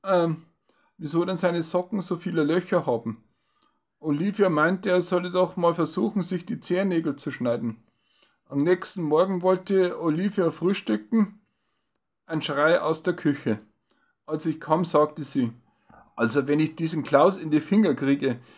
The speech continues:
der Kerl schneidet sich doch tatsächlich seine Zehennägel in der Küche, ohne sauber zu machen.“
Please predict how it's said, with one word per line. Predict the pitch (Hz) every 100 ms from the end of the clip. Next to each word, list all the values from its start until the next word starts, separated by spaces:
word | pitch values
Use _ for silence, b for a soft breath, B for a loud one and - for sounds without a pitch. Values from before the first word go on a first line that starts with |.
| B _
der | 151
Kerl | 147 170 196
schneidet | - 165 180 196
sich | 202 180
doch | 180
tatsächlich | 165 175 165 185 190 185
seine | 180 170 165
Zehennägel | 165 165 185 202 196 190
in | 170
der | 160
Küche, | 160 214 214 - 214 170
ohne | 170 185
sauber | 180 160 170
zu | 160 127
machen.“ | 113 117 110 107